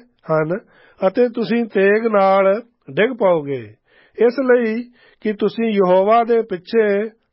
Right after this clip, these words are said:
ਚੱਲਣ ਤੋਂ ਫਿਰ ਗਏ। ਯਹੋਵਾ ਤੁਹਾਡੇ ਸੰਗ ਨਹੀਂ ਹੋਵੇਗਾ।" ਪਰੰਤੂ ਉਹ ਹੱਠ ਧਰਮੀ ਨਾਲ ਪਹਾੜ ਦੀ ਟੀਸੀ ਉੱਤੇ ਚੜ੍ਹ ਗਏ, ਪਰ ਯਹੋਵਾ ਦੇ ਨੇਮ ਦਾ ਸੰਦੂਕ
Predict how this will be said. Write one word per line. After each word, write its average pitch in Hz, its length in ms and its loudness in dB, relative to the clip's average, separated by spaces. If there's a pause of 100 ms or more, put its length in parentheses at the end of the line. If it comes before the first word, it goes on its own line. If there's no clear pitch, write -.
(100)
ਚੱਲਣ 220 420 0
ਤੋਂ 214 460 -2 (380)
ਫਿਰ 233 200 2
ਗਏ। 151 380 -2 (640)
ਯਹੋਵਾ 202 420 2
ਤੁਹਾਡੇ 208 480 0
ਸੰਗ 202 420 -2 (540)
ਨਹੀਂ 156 260 -2
ਹੋਵੇਗਾ।" 151 640 -2 (500)
ਪਰੰਤੂ 214 360 0 (160)
ਉਹ 190 340 2
ਹੱਠ - 540 -6
ਧਰਮੀ 202 440 -2
ਨਾਲ 202 560 2 (340)
ਪਹਾੜ 190 420 0
ਦੀ 226 180 -6
ਟੀਸੀ 220 460 -6
ਉੱਤੇ 190 540 -2 (340)
ਚੜ੍ਹ 240 220 2
ਗਏ, 175 240 0 (540)
ਪਰ 208 160 2
ਯਹੋਵਾ 202 540 2
ਦੇ 240 240 0
ਨੇਮ 202 420 -2
ਦਾ 220 340 2 (380)
ਸੰਦੂਕ 185 880 -2